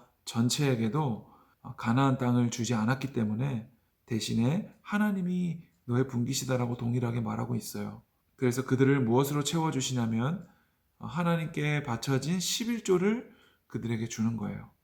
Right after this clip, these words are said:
레위 지파 중에서도 아론과 그 자손들, 그 제사장들에게는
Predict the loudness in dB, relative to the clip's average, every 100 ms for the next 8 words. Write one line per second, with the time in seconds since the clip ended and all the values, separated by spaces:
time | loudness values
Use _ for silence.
0 | _ 4 6 6 4 0 0 2 0 0
1 | 0 0 0 0 2 2 2 4 4 2
2 | -2 -18 _ -20 -20 _ _ _ -2 2
3 | 2 0 -2 0 0 0 -4 -8 -12 -20
4 | _ -20 -20 _ -2 0 2 4 4 6
5 | 6 4 2 0 -2 -4